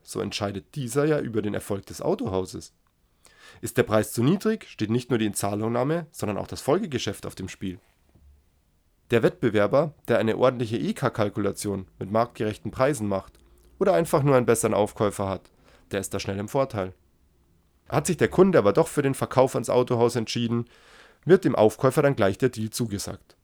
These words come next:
Somit ist bereits vor der Hereinnahme entschieden, dass der Aufkäufer das Auto zu einem bestimmten Preis bekommt.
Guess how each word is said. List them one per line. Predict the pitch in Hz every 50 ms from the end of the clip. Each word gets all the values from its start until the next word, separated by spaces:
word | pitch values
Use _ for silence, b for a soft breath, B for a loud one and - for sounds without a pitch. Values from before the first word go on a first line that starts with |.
| _ _ _ _ _ _ _ _ _ _ -
Somit | - - - 107 107 117 143 139
ist | 131 -
bereits | - 113 98 101 95 - -
vor | - 139 175 185
der | 185 175
Hereinnahme | 151 117 101 101 104 107 107 101
entschieden, | 92 95 - - 151 156 151 147 156 151 151 156 -
dass | - 104 -
der | - -
Aufkäufer | - 113 120 - - - 123 117 117 - - 117
das | - 104 - -
Auto | - 117 123 123 - 117
zu | - -
einem | 90 95 98 95
bestimmten | - - - 156 175 170 - 208
Preis | - - 117 101 98 -
bekommt. | - - - - 95 90 90 - - _